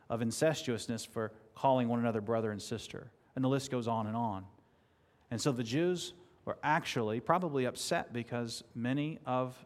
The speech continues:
their adherents, maybe even family members, have become Christians. They become one with Christ. And they were so upset about it, so, so angry, that they wanted capital punishment for the Christians, and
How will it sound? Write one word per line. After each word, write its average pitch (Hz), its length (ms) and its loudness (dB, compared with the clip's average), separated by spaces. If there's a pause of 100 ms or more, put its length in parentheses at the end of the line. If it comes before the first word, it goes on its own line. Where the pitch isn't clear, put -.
(100)
their 123 240 0
adherents, 120 640 -2 (640)
maybe 110 200 -2
even 123 160 0
family 123 360 -2
members, 95 280 -8
have 107 120 -4
become 117 260 -4
Christians. - 720 -8 (580)
They 110 80 -8
become 117 260 -2
one 120 160 2
with 135 160 -6
Christ. - 480 -6 (640)
And 110 120 -6
they 110 80 0
were 101 120 -6
so 151 680 0
upset 175 440 0
about 107 280 -2
it, - 80 -10
so, 139 340 -6 (100)
so - 320 -10
angry, 156 600 -2 (1200)
that 110 140 -2
they 127 160 2
wanted 131 340 -2
capital 127 420 -2
punishment 107 680 -4
for 107 100 -10
the 101 80 -10
Christians, 95 540 -6
and 107 180 -8